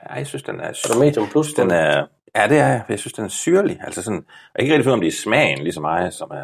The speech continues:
Speaker 1: Jeg får sådan en helt grebsyrlighed. Sådan, jeg sy-, føler, den er en syrlig vin. Og sådan næsten ingen tannin.
Speaker 2: Nej.
Speaker 1: Nej.
Speaker 2: Er der lav på tannin?
Speaker 1: Lav tannin. Så jeg vil
Speaker 2: Okay.
Speaker 1: ikke sige... Jeg vil,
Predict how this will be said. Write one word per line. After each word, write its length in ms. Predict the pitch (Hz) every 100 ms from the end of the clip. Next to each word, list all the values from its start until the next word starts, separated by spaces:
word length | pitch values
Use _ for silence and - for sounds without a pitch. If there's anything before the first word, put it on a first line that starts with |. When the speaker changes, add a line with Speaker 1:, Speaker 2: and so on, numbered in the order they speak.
| 71
Speaker 1:
Jeg 320 | 73 _ _
får 100 | -
sådan 140 | - 92
en 20 |
helt 140 | 92 -
grebsyrlighed. 960 | - 110 110 - - - 71 - 76 -
Sådan, 180 | -
jeg 60 | 87
sy-, 100 | - -
føler, 220 | - 87
den 80 | 76
er 40 |
en 60 | 73
syrlig 420 | - 117 123 80
vin. 240 | 92 110 - _ _ _ _ _ _ _ _ _ _ _ _ -
Og 80 |
sådan 180 | 82 -
næsten 240 | 98 - -
ingen 140 | 80
tannin. 300 | - 76 80 _ _ _ _ _
Speaker 2:
Nej. 220 | 131 110 - _ -
Speaker 1:
Nej. 120 | 139 _ _ -
Speaker 2:
Er 100 | 113
der 60 |
lav 240 | 113 139 117
på 60 |
tannin? 260 | - 104 107
Speaker 1:
Lav 200 | 90 76
tannin. 320 | - 76 76 _ _ -
Så 100 | -
jeg 140 | 76 73 - _ _ -
vil 60 |
Speaker 2:
Okay. 80 | 92
Speaker 1:
ikke 120 | 107
sige... 180 | 101 92 76
Jeg 100 |
vil, 80 | 73